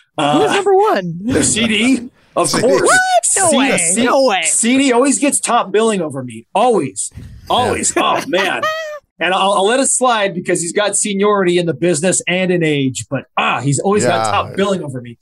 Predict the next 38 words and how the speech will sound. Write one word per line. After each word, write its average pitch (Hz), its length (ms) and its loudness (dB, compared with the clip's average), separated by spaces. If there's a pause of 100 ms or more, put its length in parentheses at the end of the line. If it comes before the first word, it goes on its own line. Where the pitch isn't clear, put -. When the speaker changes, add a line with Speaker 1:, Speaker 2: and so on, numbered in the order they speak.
(200)
Speaker 1:
Someday 262 420 2
I'm 214 120 -2
gonna 202 180 -2
flip-flop 170 560 -6
that. 107 180 -20 (580)
But 214 200 -2
that 262 120 4
was 269 160 2
cool. 226 420 2
That 156 180 0
was 170 160 -2
an 170 80 0
opportunity 180 560 -2
that 165 140 -6
came 170 260 -2
up, 180 260 0 (720)
and 156 180 -2
we 135 120 4
jumped 156 340 -2
on 170 160 0
it. 170 180 0
We, 139 240 0
uh, 123 220 0 (460)
both 185 220 0
have 180 100 -2
the 170 80 0
benefit 175 340 0
of 156 80 0
living 175 300 2
in 160 60 -2
SoCal, 160 600 0
and 139 120 -6
both 147 180 0
of 147 100 0
us 151 160 0
are 143 320 0
sag 151 400 -2
aftra, 151 680 0